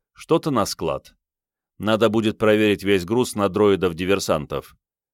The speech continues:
Я три недели назад две штуки негаданно-нежданно приобрёл. Пусть и случайно.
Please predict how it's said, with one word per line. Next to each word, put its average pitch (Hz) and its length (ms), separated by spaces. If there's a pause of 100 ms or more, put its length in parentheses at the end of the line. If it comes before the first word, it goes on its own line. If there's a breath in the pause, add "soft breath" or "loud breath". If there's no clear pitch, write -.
(200)
Я 98 220
три 113 180
недели 110 300
назад 101 480 (200)
две 110 260
штуки - 320
негаданно-нежданно 98 1120
приобрёл. 80 580 (640)
Пусть 143 300
и 151 40
случайно. 76 680